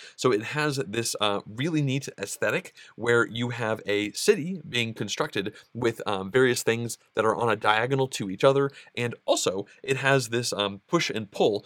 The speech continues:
where you have these tracks of colonists between you and opponents to either side, and the quicker you are able to pull these off and put them down in front of you, the more points you'll get versus your opponent who is right next to you. So these all seem like really cool ideas. I like tile laying in general. Each person is making their own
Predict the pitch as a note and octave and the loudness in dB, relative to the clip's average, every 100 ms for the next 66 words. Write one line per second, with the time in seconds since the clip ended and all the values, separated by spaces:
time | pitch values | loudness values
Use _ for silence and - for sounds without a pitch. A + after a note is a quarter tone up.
0 | - B2 A#2+ B2+ A#2+ G#2+ - B2 - G#2+ | -6 -2 0 2 0 -2 -2 -2 -2 -4
1 | C3 B2 A#2 - - A#2 A2 G#2 A#2 - | 0 0 0 -8 -6 -4 -4 -4 -4 -2
2 | G2+ - A#2+ A#2 - - F#2+ - E3 G2 | -4 0 -2 -2 -8 -8 -6 -2 -2 -2
3 | F#2 - - - A2 G#2+ G2+ C#3+ C#3 B2+ | -8 -14 -20 -8 -6 -6 -2 0 2 0
4 | - F#2 G#2 G#2+ G#2+ G2+ - - C#3 C3 | -2 -8 2 4 4 2 -4 -2 0 2
5 | B2 A2 - G2+ A#2+ G#2 G2 G2+ F#2+ F2+ | 2 0 -2 -6 -4 -4 -2 -2 -4 -4
6 | - G3 A2+ G2+ - - B2+ A#2+ - F#3 | 0 0 0 -4 -6 -8 -4 -2 2 2
7 | D#3 B2 A2 - - - C3 A#2+ G#2+ - | 2 2 2 2 -4 0 0 0 -4 -8
8 | - G2+ G#2 G#2 - G2+ E3 C3+ - B2 | -8 0 4 4 2 -2 2 2 0 -6
9 | A2 - - G#2+ G#2 - - - - - | -4 -4 -6 -8 -8 -10 -12 -14 -20 -20
10 | - A2 F3+ D4+ - G3 C3 - C3+ D3 | -8 -4 -2 0 0 2 2 2 0 2
11 | C3 B2 G#2 A2 C#3 C3 A2+ G#2+ B2 - | 4 2 2 2 2 0 0 0 0 0
12 | B2+ B2 A#2+ A2+ G2+ B2 B2+ C3 - _ | 2 2 2 0 0 0 2 -2 -4 _
13 | B2+ C3+ C3+ C3+ B2 A2 A2+ A2+ A2 G#2 | -6 2 6 6 2 -4 -4 -4 -4 -4
14 | - A#2+ C3 | 0 0 0